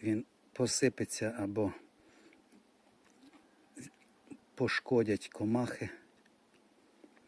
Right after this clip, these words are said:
бо він дуже солодкий, а солодкі сорти то дуже полюбляють мурахи. Починають гризти, а потім уже попадає інфекція і починає загнивання.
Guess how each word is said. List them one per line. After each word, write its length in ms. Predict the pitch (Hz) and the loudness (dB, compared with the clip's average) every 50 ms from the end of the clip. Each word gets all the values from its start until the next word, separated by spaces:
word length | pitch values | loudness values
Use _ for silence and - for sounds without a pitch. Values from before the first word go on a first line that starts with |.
| - - | -14 -10
бо 180 | 107 110 101 | -8 -6 -2
він 180 | 104 110 107 98 | 0 2 0 0
дуже 240 | 110 104 92 98 92 | 0 -2 -4 -6 -6
солодкий, 640 | - - 127 117 120 131 - - - - 117 101 - - - - _ _ _ - - - - - - - - | -6 -4 -2 0 0 0 -2 -2 -4 -4 -4 -4 -4 -10 -20 -20 _ _ _ -20 -20 -20 -20 -20 -20 -14 -10
а 100 | - 107 | -8 -8
солодкі 480 | - - 127 120 127 120 - - 123 | -4 -2 0 0 0 0 0 -4 -8
сорти 400 | - - - 123 - - - 139 | -6 -4 -4 -6 -6 -2 -2 -2
то 140 | 123 - 123 | -2 -2 -4
дуже 260 | 107 120 120 107 113 | -4 -2 -2 0 -2
полюбляють 680 | 104 - - 113 107 104 101 107 110 110 107 104 - - | -2 -2 -4 -4 -4 -2 0 2 2 4 2 2 0 0
мурахи. 380 | 104 98 92 87 - - - - - - _ - - - - - - - - - _ _ | 0 0 0 -2 -6 -10 -16 -20 -20 -20 _ -20 -20 -20 -20 -20 -20 -20 -20 -20 _ _
Починають 540 | - 120 - - 123 123 123 117 113 104 104 | -6 -4 0 2 4 6 6 6 6 4 2
гризти, 500 | 104 117 139 147 135 - - - 113 - - - - _ _ _ _ - - - - - _ _ _ | 4 6 6 6 4 4 -2 -6 -8 -8 -8 -14 -20 _ _ _ _ -20 -20 -20 -20 -20 _ _ _
а 160 | - 139 123 | -2 -2 -2
потім 460 | - - 147 143 123 - - 123 120 | 0 2 0 0 0 2 0 2 2
уже 340 | 117 110 107 117 117 110 104 - - - - - | 2 0 2 2 2 2 2 0 -4 -14 -20 -16
попадає 500 | - - - - 117 107 113 113 110 110 | -16 -16 -4 -2 0 2 4 6 6 6
інфекція 640 | 110 107 - - 127 110 - - - - 101 90 78 - - - _ - - - - _ | 6 4 4 2 2 2 2 -4 -6 -4 -4 -6 -6 -10 -18 -20 _ -20 -20 -20 -20 _
і 120 | - 131 123 | -4 -4 -4
починає 540 | - - 104 - 113 101 104 107 107 104 95 | -4 -4 -6 -4 -2 0 2 2 2 2 0
загнивання. 600 | - 98 85 90 98 95 - - - - - | -2 -4 -2 -2 -4 -4 -6 -8 -14 -16 -18